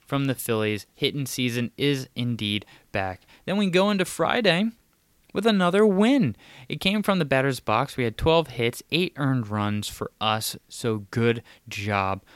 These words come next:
Harper hits another home run, a three-run jack this time, one short of another grand salami. Realmuto, another one, had two B-, R B Is on the day.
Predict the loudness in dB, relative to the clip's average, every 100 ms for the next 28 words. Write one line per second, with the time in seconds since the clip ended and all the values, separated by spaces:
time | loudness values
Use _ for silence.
0 | _ 0 2 2 2 0 -4 -2 2 4
1 | 4 4 2 0 0 -2 -2 -2 -4 -2
2 | 0 2 2 0 -2 -4 -6 -6 -8 -8
3 | -8 -6 -4 -2 -2 -4 -6 -6 -6 -8
4 | -6 -4 -6 -4 -6 -6 -6 -4 -2 -2
5 | -2 -4 -8 -20 -18 -2 2 4 4 4
6 | 4 2 0 _ -2 2 4 4 4 2
7 | 0 0 -4 -4 -4 -4 -6 0 2 4
8 | 4 4 4 2 2 2 2 2 0